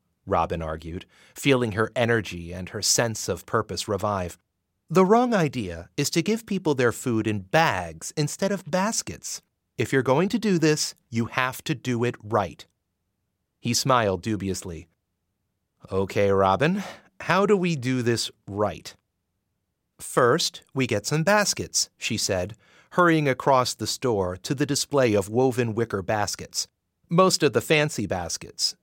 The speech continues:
the one with lids and compartments for chilled wine bottles and glasses,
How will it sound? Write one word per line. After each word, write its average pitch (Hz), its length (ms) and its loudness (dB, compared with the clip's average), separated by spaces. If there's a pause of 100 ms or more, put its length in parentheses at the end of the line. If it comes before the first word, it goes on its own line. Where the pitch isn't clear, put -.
the 147 120 4
one 135 260 4
with 107 180 0
lids 113 480 0
and 98 160 -6
compartments 104 640 -2
for 95 280 -4
chilled 107 400 0
wine 107 400 0
bottles 98 400 -2
and 95 100 -8
glasses, 113 540 0